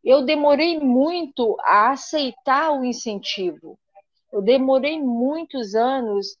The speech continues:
é, sendo chamada, "Vem, cara, atira." E eu não, não achava que era pra mim.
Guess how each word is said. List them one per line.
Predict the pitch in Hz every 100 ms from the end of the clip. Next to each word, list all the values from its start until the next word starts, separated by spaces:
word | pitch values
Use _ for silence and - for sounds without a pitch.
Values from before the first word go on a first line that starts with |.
| _ _ _ _ -
é, | 233 226 220 196 -
sendo | - 330 359
chamada, | - 277 247 240 233 226
"Vem, | 208 247 285 294 262
cara, | - 170 156 151 -
atira." | - 196 - - 262 262 277 233 190 165 - _ _ -
E | 277 311
eu | 339 349
não, | 349 349 370 370 370 _ _ _
não | 247 302 339
achava | 311 - 320 320
que | 311 311
era | 311
pra | 330 349 320
mim. | 320 349